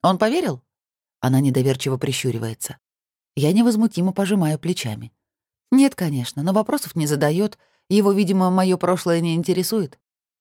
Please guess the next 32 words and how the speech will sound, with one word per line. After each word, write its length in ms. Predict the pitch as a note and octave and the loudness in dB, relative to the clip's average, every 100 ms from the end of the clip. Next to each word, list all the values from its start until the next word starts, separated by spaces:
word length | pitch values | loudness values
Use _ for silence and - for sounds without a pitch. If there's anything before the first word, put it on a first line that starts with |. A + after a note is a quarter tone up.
| _ _ _ _ _ _ | _ _ _ _ _ _
В 120 | - | -6
какой-то 360 | C#3+ C#4+ D4+ | -2 0 0
мере 260 | A#3 B3 A3 | 4 4 2
это 240 | - G#3+ | 0 -4
чистейшая 600 | G3 F#3+ - F#3 E3 E3 | -4 -6 -2 -2 -2 -4
правда. 420 | D#3 D#3 B2 F#2 - _ _ _ _ _ _ - | -4 -6 -6 -10 -20 _ _ _ _ _ _ 0
«Я 180 | E4+ D#4 | 2 4
же 80 | |
говорила», 520 | B3 C#4 C#4 E4 G#3 B2+ _ _ _ | 2 2 2 2 -4 -8 _ _ _
восклицает 600 | C3+ C3 C3 B2+ A#2 G#2+ | -8 -6 -4 -4 -6 -6
она. 260 | G#2+ G#2 A2+ _ _ _ _ _ | -8 -10 -14 _ _ _ _ _
«Ему 320 | G#3+ A3+ G#3+ G3+ | 2 4 4 2
плевать 400 | G3 F#3+ G#3 E3+ | 2 2 2 -2
на 100 | A2 | -8
тебя. 300 | - F2 - _ _ _ _ _ | -8 -12 -14 _ _ _ _ _
Кто 300 | - D#4 D#4 | -2 2 2
ты, 120 | A#3+ | 2
откуда, 580 | D#3 - C4 C4 A3 F#3+ - | 0 0 -2 0 0 -2 -6
его 280 | B3 B3+ A3+ | -2 0 2
не 100 | G#3 | 2
волнует. 580 | G#3 G#3+ C#4 C#3 - _ _ _ | 0 0 -2 -4 -8 _ _ _
Главное, 460 | F#3 E3+ E3+ D#3 D#3+ | -2 2 2 2 -2
чтобы 260 | - E3+ D#3+ | 0 -2 0
ты 120 | E3 | 0
родила 340 | D#3+ D#3+ D#3+ | 2 2 2
его 180 | D3+ D#3 | 2 0
гхарового 640 | C3 C3 D3+ D3+ D3+ D3 | -4 -2 0 0 -2 -2
наследника. 680 | D#3+ D#3+ - A#2 A2 G#2+ - - _ _ _ - | 0 -2 -2 -4 -4 -10 -12 -20 _ _ _ -2
В 80 | |
этом 300 | D4 D4 D#3 | 0 0 -2
все 180 | C3 D#3 | -2 -2
дарги. 420 | C3 A#2 G#2+ B2 | -2 -4 -6 -16